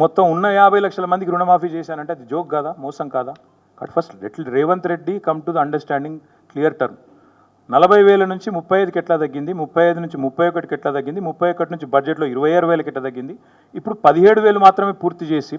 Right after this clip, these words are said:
పదిహేడు వేల తొమ్మిది వందల ముప్పై నాలుగు మాత్రమే పూర్తి చేసి ఎందుకు పచ్చి అబద్ధాలు చెప్తున్నావు, ముందు దానికి సమాధానం చెప్పమనండి. మిగతా విషయాలు తర్వాత ఏమైనా మాట్లాడుకోవచ్చు.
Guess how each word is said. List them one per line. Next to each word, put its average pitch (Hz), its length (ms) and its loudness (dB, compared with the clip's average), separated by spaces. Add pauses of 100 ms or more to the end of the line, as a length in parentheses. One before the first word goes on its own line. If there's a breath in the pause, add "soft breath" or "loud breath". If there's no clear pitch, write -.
పదిహేడు 160 340 0
వేల 160 200 2
తొమ్మిది 151 240 -4
వందల 143 200 -2
ముప్పై 147 280 -2
నాలుగు 139 180 0 (440 soft breath)
మాత్రమే 185 420 4
పూర్తి 151 260 -8
చేసి 190 240 -8 (540 soft breath)
ఎందుకు 220 280 -4
పచ్చి 196 220 0
అబద్ధాలు 185 320 2
చెప్తున్నావు, 190 340 -4
ముందు 170 180 -6
దానికి 156 220 2
సమాధానం 151 320 -2
చెప్పమనండి. 104 400 -14
మిగతా 139 260 -2
విషయాలు 147 320 -4 (380 soft breath)
తర్వాత 139 280 2
ఏమైనా 139 220 -4
మాట్లాడుకోవచ్చు. - 500 -14